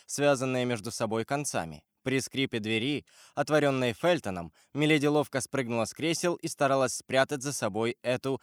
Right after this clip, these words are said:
импровизированную верёвку. Фельтон был бледнее обыкновенного, и по глазам его, покрасневшим от бессонницы, видно было, что он провёл ночь в лихорадке. Несмотря на то,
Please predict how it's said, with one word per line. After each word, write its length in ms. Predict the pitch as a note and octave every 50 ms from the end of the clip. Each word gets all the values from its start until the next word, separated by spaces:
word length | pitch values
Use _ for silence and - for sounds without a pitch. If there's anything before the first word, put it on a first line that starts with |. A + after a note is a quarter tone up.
| - - _ -
импровизированную 960 | F#3+ G3 F3 - F3+ D#3 C3 A2 F#2 G#2+ G#2+ G#2+ G#2+ A2 A2 A2+ A2+ A2+ A2+
верёвку. 520 | A#2 C#3+ C#3+ C#3 G2 - - - D#2+ D#2 - _ _ _ _ _ _ _ _ _ _
Фельтон 500 | - C3 C#3 C#3+ C3 - C#3+ C3+ C3+ B2+
был 260 | C3+ C3+ C3+ C3 - _ _ _ _
бледнее 540 | C3+ D3 D#3 D3+ C#3+ A#2+ C3+ C3+ B2+ B2+ B2
обыкновенного, 840 | A#2 A2 A#2 - C3 B2+ B2 A#2 D3 C#3+ A2+ F2+ E2+ D#2+ D#2 D2+ - _ _ _ - - _
и 100 | D#3+ E3
по 120 | - D#3
глазам 460 | C#3+ B2+ C#3 C3+ B2 G#2 C#3 E3+ E3+ D3+
его, 220 | A2+ G#2 G2+ G2
покрасневшим 720 | - - A2+ A#2+ B2 A2+ - C3+ C#3 C#3 A#2 - - B2+ -
от 120 | - C3+ A#2+
бессонницы, 800 | A2 B2 B2 - - - F3 F#3 E3+ C3 A2 F#2+ - - A2 G2
видно 400 | F#2 C3+ F3 G3 D3+ B2+ A2+ G#2
было, 320 | F#2+ G#2 G2+ F#2+ F#2+ F2+ - - - -
что 240 | - - - - F#3
он 120 | E3+ D#3 B2+
провёл 360 | - D3+ C#3+ C3 C3 B2 B2
ночь 360 | A#2 A#2+ B2+ C3+ B2+ - - - _ _ -
в 100 | C3 C3
лихорадке. 760 | C#3 C#3+ - - C3+ B2+ C#3 D#3 D3 - _ - E2 D2+ - _ _ _ _ _ _ _ _ _ _ -
Несмотря 560 | A#2+ C#3 C#3 - C3+ C3+ A#2+ - B2 B2+ A#2+
на 140 | A2+ G#2 F#2+
то, 300 | - C#3+ D3+ C#3 G2